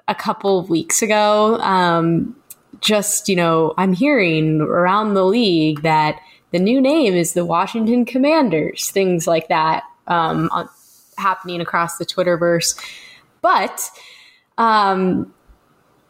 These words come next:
tonight, when we're recording this on Tuesday, um, the announcement is supposed to be today, I believe, when you're listening to this on Wednesday. And, it,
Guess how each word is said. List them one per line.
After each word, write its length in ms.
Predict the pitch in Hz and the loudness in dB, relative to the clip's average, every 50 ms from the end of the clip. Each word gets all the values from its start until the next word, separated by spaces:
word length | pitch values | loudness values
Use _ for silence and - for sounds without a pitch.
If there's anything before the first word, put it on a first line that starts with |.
| _ _ _ - | _ _ _ -4
tonight, 400 | - 277 262 208 180 190 311 349 | -2 0 0 0 0 0 0 0
when 120 | 226 190 | 0 0
we're 100 | 185 185 | 2 2
recording 380 | 190 185 - - 214 196 175 170 | 0 0 0 0 0 2 2 2
this 220 | 190 262 294 - | 2 0 0 0
on 140 | 214 185 185 | 0 0 0
Tuesday, 800 | - - - 311 330 294 - 180 180 160 160 170 196 240 240 - - - - | -2 -2 0 2 2 2 2 2 2 2 2 2 2 0 -2 -6 -10 -6 -2
um, 520 | - 175 170 170 170 170 170 175 175 165 - | 0 0 2 2 2 2 2 0 0 -2 -2
the 240 | - 180 175 175 170 | 0 0 2 2 2
announcement 460 | - 180 180 170 185 202 - - - | 2 2 2 2 0 -2 -4 -8 -8
is 100 | - - | -6 -6
supposed 280 | - - 196 190 185 - | -4 -2 -2 -2 -2 -2
to 60 | 190 | -2
be 200 | 180 175 170 170 170 | 0 0 0 0 -2
today, 520 | - - - 185 170 170 160 160 185 233 | -4 -4 -4 0 0 2 2 2 2 2
I 60 | 226 | 0
believe, 420 | - 170 165 165 160 165 180 196 190 | 0 0 0 2 2 2 2 0 0
when 120 | 175 165 | 0 0
you're 120 | 170 170 | 0 0
listening 340 | 165 170 175 - - 190 175 | 0 0 -2 -2 -2 -4 -4
to 120 | - - 160 | -2 -2 -4
this 180 | 175 165 - 180 | -4 -4 -2 -2
on 180 | 170 165 165 | -2 0 0
Wednesday. 680 | 185 254 302 311 277 - 190 170 160 160 175 202 - - | 0 2 2 0 0 0 -2 0 0 0 0 -2 -2 -2
And, 480 | - 208 202 196 190 190 190 190 190 196 - | -2 -2 0 2 2 2 2 0 0 -2 -2
it, 120 | 202 190 | -4 -6